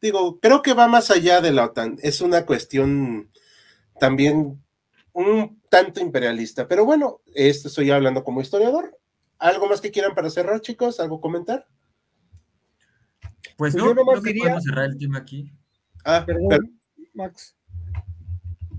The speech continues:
Speaker 1: Mariano, por favor.
Speaker 2: Sí, adelante.
Speaker 3: Yo nomás quisiera decir que luego a veces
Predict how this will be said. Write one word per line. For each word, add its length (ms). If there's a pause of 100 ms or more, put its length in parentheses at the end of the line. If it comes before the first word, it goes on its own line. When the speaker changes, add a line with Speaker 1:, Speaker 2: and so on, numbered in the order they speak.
(360)
Speaker 1:
Mariano, 420
por 160
favor. 320 (160)
Speaker 2:
Sí, 100
adelante. 440
Speaker 3:
Yo 80
nomás 480 (160)
quisiera 420
decir 460
que 320
luego 340
a 40
veces 260